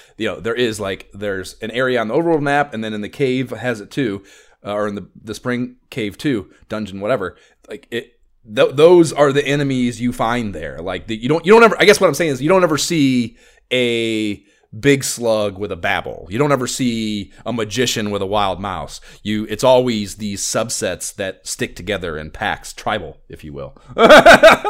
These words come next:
You know, which is interesting, I think. Uh, probably not even any sort of story deliberate thing. It's just, like, this is how the fucking whatever, the fucking, you know, this is an area. These enemies are here. <laughs> Uh, but I,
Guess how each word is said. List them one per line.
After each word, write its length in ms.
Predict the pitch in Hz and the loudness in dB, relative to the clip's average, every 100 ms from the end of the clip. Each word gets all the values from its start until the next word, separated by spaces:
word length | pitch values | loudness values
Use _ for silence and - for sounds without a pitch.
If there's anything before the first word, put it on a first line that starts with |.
| 466 | -6
You 120 | 120 | -6
know, 180 | 98 82 - - - - | -6 -8 -12 -20 -20 -12
which 160 | 107 101 | -10 -8
is 100 | 117 | -8
interesting, 340 | 117 85 76 | -8 -12 -14
I 100 | 67 | -16
think. 260 | 69 65 - - - | -16 -20 -20 -20 -14
Uh, 140 | 78 85 | -10 2
probably 320 | 240 196 165 | 6 6 6
not 160 | 147 | 0
even 160 | 127 120 | 0 -4
any 180 | 113 107 | -6 -6
sort 220 | 127 107 | -4 -4
of 80 | 95 | -6
story 300 | - 127 104 | -6 -4 -4
deliberate 360 | 101 110 - | -8 -8 -4
thing. 220 | 131 104 85 | -4 -4 -6
It's 100 | 87 | -16
just, 160 | - | -14
like, 220 | 87 78 _ | -12 -12 _
this 280 | - - 80 | -20 -20 -18
is 40 | |
how 160 | - 82 | -12 -12
the 60 | 78 | -10
fucking 340 | 87 78 73 | -12 -12 -14
whatever, 320 | 82 80 69 | -10 -10 -12
the 80 | 69 | -16
fucking, 400 | - 69 65 65 - - - | -16 -18 -16 -20 -20 -20 -20
you 80 | |
know, 140 | 65 - - - - - - | -20 -20 -20 -20 -20 -20 -8
this 160 | 139 139 | -6 -6
is 100 | 87 | -8
an 80 | 90 | -4
area. 420 | 90 95 110 135 - _ _ _ _ _ - | -2 0 -2 -6 -14 _ _ _ _ _ -12
These 180 | 107 | -12
enemies 260 | 107 98 85 | -10 -12 -14
are 80 | 76 | -14
here. 220 | 67 - - | -16 -16 -2
<laughs> 0 | 170 - 247 - 170 151 - - - 120 | 2 6 4 2 -18 -18 -18 -20 -20 -20
Uh, 220 | 71 71 | -18 -16
but 140 | 69 | -14
I, 120 | 71 | -12